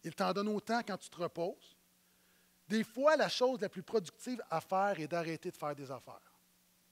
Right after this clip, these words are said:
Des fois, la chose la plus productive que tu peux faire, c'est d'arrêter de faire des affaires. Et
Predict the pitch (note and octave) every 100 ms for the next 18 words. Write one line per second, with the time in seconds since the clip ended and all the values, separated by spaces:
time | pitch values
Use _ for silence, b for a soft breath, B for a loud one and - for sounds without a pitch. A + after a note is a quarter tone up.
0 | _ _ _ _ _ _ _ _ _ _
1 | _ _ _ D#3 D#3+ C4 A3 - A3 F3+
2 | D#3 D3+ G3 D#3 - - A3 D3 - -
3 | A#3+ - F3+ E3 C3+ F3 E3+ D#3+ F#3 D#3+
4 | D3+ C#3+ C#3+ D#3 B B B A3+ C#4